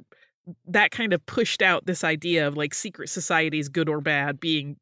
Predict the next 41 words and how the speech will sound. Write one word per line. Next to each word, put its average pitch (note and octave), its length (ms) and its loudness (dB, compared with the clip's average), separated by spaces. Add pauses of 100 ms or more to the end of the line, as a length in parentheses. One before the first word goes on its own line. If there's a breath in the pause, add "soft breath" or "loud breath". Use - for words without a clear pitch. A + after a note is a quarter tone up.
debated D#3 400 -2
anymore C3 580 -12 (280 soft breath)
because F3 260 -4
we E3+ 80 -6
didn't F3+ 280 0
have D#3+ 140 0
time D3 260 -2
for D3+ 140 -6
both. - 540 -8 (420 loud breath)
Um, D#3 460 0
and D#3+ 180 -4
that D3+ 180 2
was D#3 200 -2
the, C#3+ 340 -2 (160)
obviously D3+ 500 -4
the, C#3 540 -2
the E3 140 -2
more, C#3 580 -4 (320)
um, C#3 460 -4
pressing E3+ 560 -2
issue C#3 560 -4 (320)
that C3+ 200 -6 (420)
led D#3 320 -4
to C3+ 60 -12
the D3 80 -10
conflict. C#3+ 480 -6 (260 loud breath)
So - 320 -4
that F4 240 6
was F4+ 160 2
an C4+ 80 0
interesting A3 480 -2
thing, F3 240 2
like, D3 220 -2
this F3+ 200 0
idea F3 600 2
that, C#3+ 560 -2 (640)
and G#3+ 180 2
some F4 160 2
of G#4 120 4
them C4+ 120 -2
even, A#3+ 220 0